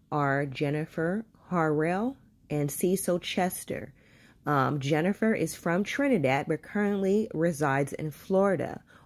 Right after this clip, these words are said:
Our Own Rescue launched in January of two thousand and twenty-two, ladies and gentlemen.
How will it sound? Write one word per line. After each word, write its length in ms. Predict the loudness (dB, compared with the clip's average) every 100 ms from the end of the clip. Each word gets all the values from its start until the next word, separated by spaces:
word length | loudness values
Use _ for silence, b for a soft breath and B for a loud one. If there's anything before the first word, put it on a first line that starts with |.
| -4
Our 220 | 0 2
Own 220 | 2 2
Rescue 480 | 2 0 -2 0 2
launched 400 | 2 0 -2 -2
in 140 | -2 -2
January 680 | 0 0 0 0 0 0
of 200 | -2 -6
two 240 | -2 0 0
thousand 420 | 0 0 0 0
and 180 | 0 -4
twenty-two, 760 | -4 -2 0 -2 0 2 4
ladies 340 | 4 2 -2 -4
and 100 | -6
gentlemen. 500 | -6 -6 -6 -8